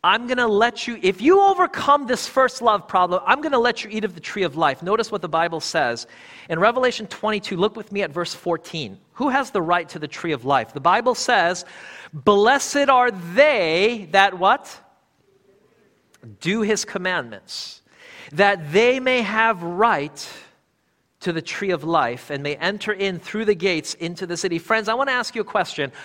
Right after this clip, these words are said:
According to the Bible, who has the right to the tree of life? It's those that do his what? Commandments. I wanna ask you,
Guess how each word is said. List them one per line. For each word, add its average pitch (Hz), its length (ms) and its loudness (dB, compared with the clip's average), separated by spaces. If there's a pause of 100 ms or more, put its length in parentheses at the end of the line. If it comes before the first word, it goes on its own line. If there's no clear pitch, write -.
(280)
According 285 400 2
to 277 100 -2
the 262 80 4
Bible, 240 440 4
who 359 180 4
has 330 160 4
the 220 100 0
right 208 360 4
to 208 100 -4
the 185 80 -4
tree 202 240 -2
of 160 120 0
life? 175 240 4
It's 165 220 -6
those 240 480 2
that 233 240 2
do 233 140 -2
his 214 260 2
what? 175 400 2 (800)
Commandments. 180 460 0
I 185 100 0
wanna 285 160 2
ask 208 380 0
you, 139 160 -2